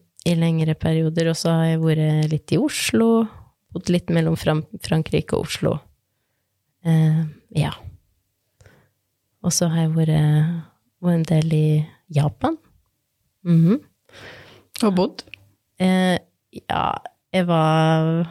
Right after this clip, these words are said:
Speaker 1: hadde en, eh, kjæreste i Japan, så da var jeg der i lengre perioder i hvert fall, da. Så det var veldig, veldig spennende kultur å få lov til å oppleve.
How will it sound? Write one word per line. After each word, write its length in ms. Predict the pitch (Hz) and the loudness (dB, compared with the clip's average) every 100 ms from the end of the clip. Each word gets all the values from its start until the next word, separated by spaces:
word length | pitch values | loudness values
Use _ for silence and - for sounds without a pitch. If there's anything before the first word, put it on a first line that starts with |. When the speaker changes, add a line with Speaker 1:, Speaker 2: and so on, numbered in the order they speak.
| 196 | -6
Speaker 1:
hadde 340 | - 208 170 165 | -4 -4 -2 -2
en, 140 | 160 160 | 0 0
eh, 380 | 160 160 156 160 - _ _ _ _ - | 0 2 2 0 -2 _ _ _ _ -8
kjæreste 520 | - 185 151 143 175 | -4 -2 -4 -4 0
i 80 | 175 | 0
Japan, 360 | 151 - 165 180 - - | 0 -2 -4 -4 -8 -16
så 200 | - 170 | -4 -2
da 140 | 170 165 156 151 151 156 160 - _ _ 170 | 0 0 0 0 0 0 -2 -8 _ _ _
var 200 | 156 143 | 0 2
jeg 120 | 143 | 2
der 220 | 143 143 | 0 2
i 120 | 151 151 151 147 _ _ _ - | 2 2 0 -4 _ _ _ -2
lengre 320 | 151 170 147 | -2 -2 -4
perioder 540 | - 170 180 151 - | -2 -2 -2 -2 -2
i 60 | - | -4
hvert 200 | - - | -4 -6
fall, 240 | - 240 | -2 0
da. 100 | 254 - - | 0 -4 -8
Så 140 | - | -8
det 120 | 175 208 | -2 0
var 180 | 262 170 | 0 0
veldig, 520 | 151 151 160 170 170 - _ _ _ _ _ | 0 0 0 0 -2 -8 _ _ _ _ _
veldig 360 | 175 175 165 156 156 156 160 160 - _ - | -2 0 0 0 2 2 0 -4 -10 _ -18
spennende 500 | - - 160 156 156 | -6 -4 -2 -2 -2
kultur 520 | - 160 - 165 196 - - - | -2 -2 0 -2 -2 -10 -10 -6
å 80 | 175 | -2
få 200 | 175 170 | -2 0
lov 140 | 165 - | -2 -2
til 100 | 156 | 0
å 300 | 147 143 - | 2 2 2
oppleve. 440 | - - 160 151 | -2 -2 0 0